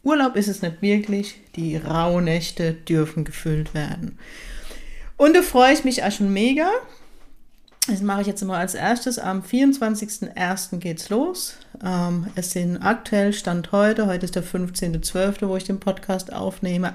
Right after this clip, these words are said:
alle Notizbücher on the road. Für mich die meisten sind schon bei den Empfängern zu Hause. Die Vorbereitungen laufen hier im Hause Pink Spirit auf Hochtouren. Es werden Meditationen aufgenommen. Und ach, Gibi ist so kreativ. Also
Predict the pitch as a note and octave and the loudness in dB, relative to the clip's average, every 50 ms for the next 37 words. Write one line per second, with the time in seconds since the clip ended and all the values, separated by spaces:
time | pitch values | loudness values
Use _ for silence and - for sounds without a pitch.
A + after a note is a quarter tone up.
0 | - - - - A#3 A#3+ B3 C4 C4 B3+ A3+ G#3 G3+ - - F#3+ F#3+ - - - | -8 -2 4 6 6 6 6 4 4 2 2 2 0 -4 -8 -8 -8 -8 -10 -10
1 | - F#3+ G3 G3 - G3 F#3 F3+ F3+ - - - - F3 F3+ F3+ E3+ E3 E3 F3+ | -6 -6 -6 -4 -4 -4 -6 -6 -8 -12 -18 -12 -6 -4 -2 -2 0 0 2 2
2 | G#3+ C#4 - - - - - - - - - - - A3+ G#3 F#3+ G3 G3 F#3+ F3+ | 2 0 -2 -6 -12 -20 -20 -20 -20 -20 -10 -2 2 4 4 6 4 4 4 2
3 | F3+ F#3 F3+ - F3+ - F#3+ F3+ F3+ - F#3 F3 F3 F#3 F3 - - - - - | 2 0 0 -2 -4 -2 -4 -4 -4 -4 -4 -4 -4 -4 -6 -10 -16 -20 -20 -20
4 | - - - - F3+ F#3 G3 G3+ G3+ G#3+ G3+ G3 F3 F3 F3 - - F#3+ F3+ F3+ | -20 -8 0 2 4 4 6 4 4 2 2 0 0 -2 -4 -4 -4 -4 -2 -2
5 | F3 F3+ - - F3+ F3 F3+ F3+ G#3 A#3+ C#4 D4+ - - D4+ D4+ E4+ D#4 - - | -4 -4 -2 -2 -2 0 0 2 2 2 0 0 0 0 0 0 -2 -4 -6 -12
6 | - - - - - - - - - - - - - - - - - - - - | -18 -20 -20 -20 -20 -20 -20 -20 -20 -20 -20 -20 -20 -20 -20 -20 -20 -20 -16 -10
7 | - F#3+ F3 D#3+ - - F#3 F#3 G3+ G#3+ G3+ G3 G3 G3 G3 G3 F#3+ F#3 F3+ F3 | -6 -6 -4 -4 0 2 4 4 6 4 4 2 2 0 0 0 0 0 2 2
8 | E3+ E3 E3+ F3 - A#3 A#3 A#3 - A3 G3+ G3 G3 G3+ G3+ F#3+ F3+ F#3 F3 F3 | 2 2 0 0 0 0 0 2 2 2 4 4 4 4 2 2 0 -2 -2 -2
9 | F3 E3+ F3 F3 - E3 - - F3+ F3+ F3 - - - F3 E3 E3 E3 D#3+ D#3+ | -2 -2 -2 -4 -6 -8 -6 -4 -4 -4 -6 -6 -4 -2 -2 0 0 -2 -2 -2
10 | - G#3 A3 A#3+ A#3 A#3 - - - G3+ G3 F#3+ F#3 F#3 F#3 - F3+ F3+ F3+ F#3+ | 0 2 4 4 2 2 -2 -2 0 0 0 0 0 -2 -2 -2 -2 -2 -2 -2
11 | F3+ F#3 G3 G3 - - F#3+ - - - E3+ D#3 D3+ D#3 D#3+ D#3+ D#3 D#3+ D#3 D3+ | -2 0 -2 -2 -4 -6 -8 -8 -6 -2 -2 0 0 0 0 0 -2 -2 -2 -4
12 | D3+ - - - E3 E3 D#3+ D#3+ D#3+ D#3+ D#3 D#3+ - - G3+ G#3 G#3+ G#3 - - | -4 -4 -6 -6 -4 -4 -2 -2 -2 -2 -2 -4 -2 -2 0 2 2 2 2 0
13 | F#3 G#3 A3+ A#3 A#3+ A#3+ A#3+ - - - G#3 G#3 G3+ G3+ F#3 C#3 D#3 F#3+ - - | 2 4 6 6 6 4 2 0 -2 -2 -2 -2 -2 -2 -2 -4 -4 -4 -4 -4
14 | - - C4 C#4 C#4+ C#4 - A#3 G#3+ G3+ F#3+ F#3+ - - A#3 A#3 A#3+ B3+ A#3+ F#3 | 0 2 2 2 2 2 0 0 2 2 0 0 -2 0 2 2 2 2 -2 -4
15 | F#3 F#3+ - - F#3 F#3 F3+ | -4 -4 -4 -4 -4 -4 -6